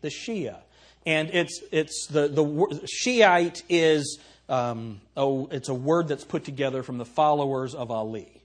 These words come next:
All right, from the, it's an Arabic word, fo-, followers of Ali. I don't speak Arabic. That's what the experts say. So you have these two groups, Shia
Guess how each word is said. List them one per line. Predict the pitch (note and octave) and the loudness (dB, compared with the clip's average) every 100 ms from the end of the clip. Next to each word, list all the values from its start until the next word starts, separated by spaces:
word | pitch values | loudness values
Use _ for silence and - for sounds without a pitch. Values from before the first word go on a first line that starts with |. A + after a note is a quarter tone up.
| _ - | _ -20
All | F#2+ | -12
right, | A2 B2 - | -8 -10 -10
from | B2+ A2+ | -14 -12
the, | A#2+ B2 | -12 -12
it's | A2+ | -10
an | B2+ | -10
Arabic | B2 B2 A2+ - | -6 -6 -8 -14
word, | B2+ A#2 G#2+ | -14 -12 -12
fo-, | - A#2 A#2+ | -12 -14 -8
followers | A#2+ A2+ A2 | -6 -6 -8
of | G#2+ | -10
Ali. | G#2 G#2+ G#2+ - - | -10 -10 -14 -18 -2
I | A#3 | -2
don't | B3+ | 0
speak | - F3 | -2 -2
Arabic. | C#3+ C#3 C3+ B2 | 0 -2 -4 -8
That's | B2+ B2 | -8 -8
what | A#2+ A2 _ _ _ _ - | -10 -12 _ _ _ _ -10
the | A2 A2 - _ _ _ _ _ - | -8 -10 -16 _ _ _ _ _ -10
experts | B2 - G#2+ - - | -10 -10 -16 -16 -20
say. | - G#2+ F2 - - - | -14 -14 -14 -20 -18 -2
So | D#4+ | 2
you | |
have | D4 | 4
these | D4 | 6
two | D#4 | 4
groups, | A3 C#4 - - - | 6 4 2 -6 -6
Shia | A3+ A#3 B3 | 0 2 2